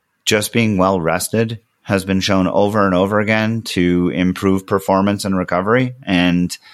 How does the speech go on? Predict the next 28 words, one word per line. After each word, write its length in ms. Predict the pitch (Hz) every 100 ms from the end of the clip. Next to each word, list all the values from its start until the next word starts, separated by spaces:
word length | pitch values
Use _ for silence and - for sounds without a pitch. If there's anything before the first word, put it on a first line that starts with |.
| - - _ _ _ _
we 380 | 101 104 107 107
are 220 | 78 95 90
so 240 | - 113
busy 520 | 98 104 131 139 131 -
and 300 | 95 92 92
we 160 | 95
are 540 | 76 90 90 87 90 -
so 220 | - 113
worried 360 | 98 104 110 101
about 240 | 98 80
missing 420 | 92 107 - 101
workouts 480 | 90 104 117 117 -
that 140 | 90 87
we 120 | 90
will 160 | 90
sacrifice 640 | 87 92 90 101 101 95 -
sleep, 420 | - 92 127 135 _ _ _ -
and 640 | 101 95 95 95 95 95 - _ _ _ _ _ _ _ _ _
we 200 | 95 104 98
need 200 | 101 95
to 60 |
do 120 | 95 92
a 40 |
better 220 | 90 87
job. 340 | 85 85 85 87
And 120 | 90
I, 300 | - 95 -
I'm 400 | 92 113 113 101